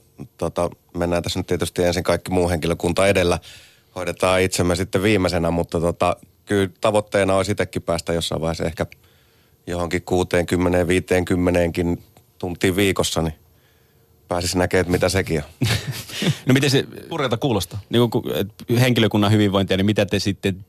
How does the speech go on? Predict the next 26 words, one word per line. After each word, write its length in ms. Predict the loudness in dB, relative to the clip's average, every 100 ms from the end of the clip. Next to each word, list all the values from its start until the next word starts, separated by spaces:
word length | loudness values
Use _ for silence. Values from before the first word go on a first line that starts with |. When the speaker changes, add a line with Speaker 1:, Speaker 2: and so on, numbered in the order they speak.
| 0
Speaker 2:
teette, 720 | 4 4 4 0 -2 0 0
että 260 | -2 -6 -6
se 100 | -2
toteutuu, 680 | 0 0 0 -2 -6 -6 -2
henkilökunnan 580 | -2 0 -2 0 2 4
hyvinvointi, 380 | 4 2 2 2
muutenkin 380 | 2 2 0
kuin 100 | 2
että 140 | 2 2
katsotte, 400 | 0 0 -2 -4 -6 -6
kuinka 180 | -2 0
monta 140 | 0
tuntia 260 | 0 0 -2
kukakin 300 | -2 -2 -2
tekee 200 | -2 0
tö-, 200 | 0 -2 -4
töitä? 300 | -2 -2 -2 -12 -8
Speaker 1:
Ää, 320 | -4 0 0 -2
no, 340 | 0 4 4 2
me 220 | 0 2
ollaan 440 | 4 4 4 4 4
meidän 420 | 2 2 2 -2 -6 _ _ -6 0 0 0
työterveyspalveluihin 840 | -2 -2 -2 0 0 2 0 0 0
panostettu 560 | 0 0 -2 -4 0
aika 180 | 0 0
paljon. 500 | 0 0 2 2 0